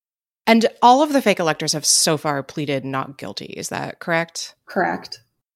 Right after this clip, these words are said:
Speaker 1: So one of the things that I found interesting about this was that, as you say, I feel like during the January sixth committee's investigation, during the hearings, there is a general sense that, yeah, some, some of these people who signed on as fake electors were really,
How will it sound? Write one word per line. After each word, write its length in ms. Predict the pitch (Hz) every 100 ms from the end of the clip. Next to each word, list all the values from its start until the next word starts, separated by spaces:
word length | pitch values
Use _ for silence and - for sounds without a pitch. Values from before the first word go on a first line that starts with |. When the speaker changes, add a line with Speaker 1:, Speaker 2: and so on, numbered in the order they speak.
| -
Speaker 1:
So 140 | -
one 160 | 294 302
of 80 | 392
the 80 | 403
things 220 | 311 254
that 100 | 190
I 60 |
found 220 | 170 170 -
interesting 380 | 247 254 -
about 280 | 165 147 147
this 200 | 147 -
was 140 | 160 147
that, 180 | 151
as 160 | - 151
you 80 | 156
say, 600 | - - 233 208 170 160
I 80 | 156
feel 200 | 175 247
like 200 | 233 226
during 340 | 170 175 175
the 60 | 165
January 480 | 147 151 147 139 139
sixth 380 | - 160 - -
committee's 400 | 185 262 254 180
investigation, 800 | 170 175 - 165 165 - 160
during 260 | 147 139 143
the 60 | 143
hearings, 760 | - 269 247 208 185 170 156 -
there 320 | 170 175 170
is 320 | 165 165 156 - 175
a 180 | 165
general 380 | 151 175 170 165
sense 400 | 165 160 156 -
that, 260 | 165 147 -
yeah, 220 | 160 147
some, 480 | - 208 208 202 -
some 280 | - 214 214
of 100 | 190
these 180 | 180
people 280 | - 170 170
who 120 | 160
signed 260 | 156 160 156
on 160 | 151 151
as 100 | 151
fake 200 | 151 156
electors 600 | 147 143 - 151 151 151
were 220 | 147 147
really, 400 | 156 156 151